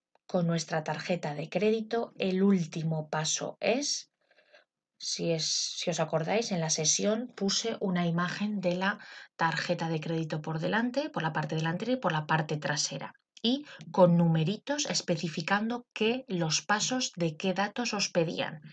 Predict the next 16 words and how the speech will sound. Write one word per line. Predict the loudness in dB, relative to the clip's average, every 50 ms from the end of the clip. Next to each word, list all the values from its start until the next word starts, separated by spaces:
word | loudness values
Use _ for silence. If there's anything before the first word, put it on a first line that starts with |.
| -18 -16 -14 -14 -14 -14 -6 -2
En | 0 2 4
este | 4 4 4 2 0 0
caso | 2 2 2 2 0 0
es, | 0 0 -2 -2 -4 -6 _ _ _ _ _ _ _ _
si | 0 0 2 2
leemos | 4 4 4 4 2 0 0
bien, | 0 0 0 0 0
el | 2 4 4
último | 6 6 4 4 2 2 2 2 2 0 -2 -6 _ _ _ _ _
paso. | 4 4 6 4 2 -2 -4
Os | -4 -4
estoy | -4 -2 -2 -2 -2
pidiendo | -2 -2 0 0 0 0 0 0
el | 2 2 0
último | 0 0 0 0 0 0 0 0 0
paso | -2 -2 -4 -4 -6 -10